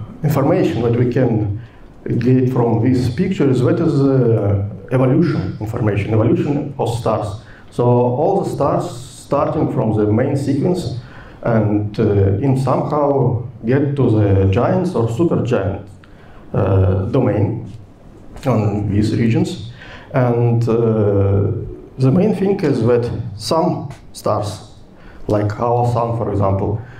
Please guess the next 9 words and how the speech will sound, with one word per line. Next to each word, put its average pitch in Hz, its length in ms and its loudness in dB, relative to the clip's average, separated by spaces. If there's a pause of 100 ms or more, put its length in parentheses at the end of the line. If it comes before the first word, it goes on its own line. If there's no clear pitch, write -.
(140)
will 131 380 2
eventually 135 720 2
go 120 320 2
to 104 220 2
white 156 280 2
dwarfs 180 560 -2 (1000)
and, 98 440 2
uh, 98 100 2
die, 175 380 0